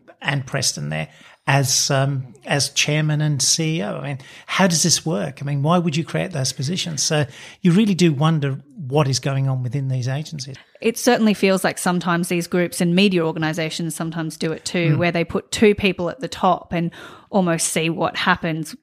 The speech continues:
Speaker 2: especially with mergers, white grey, two C E Os, one leaves, the second one leaves, V M L, Y and R, two leaders. I know there's also been recent changes at News Corp, which we don't necessarily have time to go into, but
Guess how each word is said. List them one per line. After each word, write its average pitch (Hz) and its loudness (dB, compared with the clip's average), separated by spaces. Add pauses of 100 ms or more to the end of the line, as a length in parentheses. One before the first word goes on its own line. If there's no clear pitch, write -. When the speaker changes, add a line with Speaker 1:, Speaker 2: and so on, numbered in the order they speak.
(100)
Speaker 2:
especially - -2
with 165 -2
mergers, 170 4
white 165 0
grey, 165 2
two 170 -2
C 160 0
E 160 0
Os, 151 -4
one 160 -2
leaves, 156 -4
the 185 -6
second 175 -2
one 160 -2
leaves, 160 -4
V 175 4
M 170 4
L, 165 2
Y 165 -2
and 160 0
R, 165 0 (380)
two 170 0
leaders. 165 2 (340)
I 202 4
know 190 6
there's 180 4
also 175 2
been 170 2
recent 170 -2
changes 165 0
at - -2
News 190 4
Corp, 160 -2
which - -2
we 180 4
don't 165 2
necessarily 165 0
have 165 -4
time 165 -2
to 185 -6
go 160 0
into, 165 -2
but 160 -2